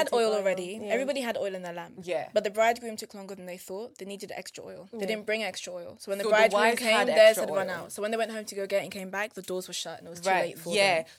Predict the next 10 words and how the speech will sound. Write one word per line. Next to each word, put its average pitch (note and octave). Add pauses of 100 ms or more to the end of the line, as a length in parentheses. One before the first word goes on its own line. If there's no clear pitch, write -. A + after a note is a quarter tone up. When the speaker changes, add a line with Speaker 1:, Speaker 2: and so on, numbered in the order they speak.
(120)
Speaker 3:
So A3+
I F#3+
think D#4
it's -
also, G#3+
I G3+
think D#4
I, G3 (120)
I F#3
got A3